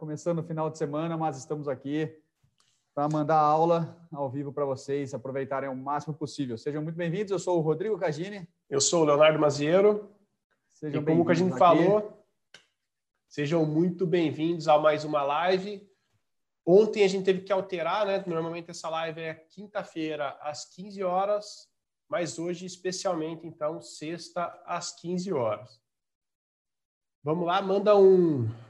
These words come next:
Speaker 2: ok aqui se o áudio e a imagem estão ok, pra gente saber se tá tudo funcionando, se a gente não tá falando sozinho.
Speaker 1: Vamos hoje falar sobre relatórios de andamento de licença de instalação, uma demanda bem corriqueira, bem comum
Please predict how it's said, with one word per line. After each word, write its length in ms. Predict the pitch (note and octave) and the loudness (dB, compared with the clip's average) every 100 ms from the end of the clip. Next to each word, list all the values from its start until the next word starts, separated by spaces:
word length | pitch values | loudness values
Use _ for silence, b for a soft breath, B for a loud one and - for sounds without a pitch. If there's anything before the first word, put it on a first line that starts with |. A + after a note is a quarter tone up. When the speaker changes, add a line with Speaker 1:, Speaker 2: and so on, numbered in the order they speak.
| B | B
Speaker 2:
ok 500 | - D3+ D3+ E3+ E3+ | 2 2 4 4 4
aqui 320 | E3 E3+ E3+ - | 4 -2 -6 -8
se 160 | - D#3 | -8 0
o 140 | C3+ | 4
áudio 760 | D3 F3 E3+ D3 D#3+ D#3 D#3 - | 6 6 4 0 0 0 0 -6
e 280 | D#3 D#3+ - _ _ _ - | -10 -12 -16 _ _ _ -2
a 140 | C#3+ | 0
imagem 440 | C#3 C3+ C#3+ C#3+ C3+ | 2 4 4 4 0
estão 260 | - C3+ | -2 0
ok, 540 | C3 - F3 A3 G#3 - _ _ _ _ _ | 0 2 4 4 0 -10 _ _ _ _ _
pra 80 | B2 | -2
gente 520 | B2+ B2+ C3+ A#2 A2+ - _ _ _ _ _ _ _ | -2 -2 -4 -4 -8 -16 _ _ _ _ _ _ _
saber 300 | - C3 C#3 | -2 0 0
se 80 | B2+ | 0
tá 80 | A#2+ | 0
tudo 300 | - C3+ C3+ | 0 -4 -4
funcionando, 1000 | B2+ B2+ - B2 C3+ F3 F#3 F3+ F3 F3 | -4 -8 -4 -2 2 4 4 4 2 0
se 160 | E3+ C3 | -2 -6
a 40 | |
gente 100 | B2+ | -4
não 60 | C3 | -6
tá 100 | B2+ | -8
falando 220 | C3+ C3 | -6 -4
sozinho. 840 | B2+ A2+ B2+ E3 F#3+ G3 F#3 - - _ _ _ _ _ _ _ _ _ _ B2+ A#2+ | -4 -4 -2 0 2 2 0 -4 -16 _ _ _ _ _ _ _ _ _ _ -20 -6
Speaker 1:
Vamos 400 | B2+ C#3+ D3 C3+ | -4 -2 -2 -2
hoje 180 | D#3 C#3+ | -4 -2
falar 360 | E3 D3+ D#3 | -2 0 0
sobre 640 | D#3 - D#3+ D3+ D#3+ C#3+ B2 | -2 -4 -4 -2 0 0 0
relatórios 760 | A#2 D#3+ E3 E3+ E3+ F#3 F3 C#3+ | -2 -2 -2 -2 -2 0 -2 -4
de 80 | D#3 | -6
andamento 540 | D#3+ D3+ C3+ D#3 D#3 | -4 -4 -4 -6 -6
de 100 | D3+ | -8
licença 460 | C#3+ A#2+ - D#3+ D3 | -8 -10 -12 -10 -10
de 80 | D3 | -12
instalação, 760 | - C#3+ A#2+ - C3+ F3 F3 - | -8 -6 -6 -8 -8 -8 -10 -14
uma 180 | A#2+ | -12
demanda 640 | B2+ B2+ B2+ C3 B2+ B2 C#3+ | -8 -8 -8 -8 -6 -4 -6
bem 380 | G#2 B2 D3+ D3+ | -8 -12 -12 -10
corriqueira, 560 | D3+ C#3 A#2 C#3 C#3 | -8 -8 -8 -6 -6
bem 160 | A#2+ C3 | -6 -10
comum 600 | C#3 C#3+ B2+ C#3 D3+ C3 | -8 -10 -8 -10 -10 -12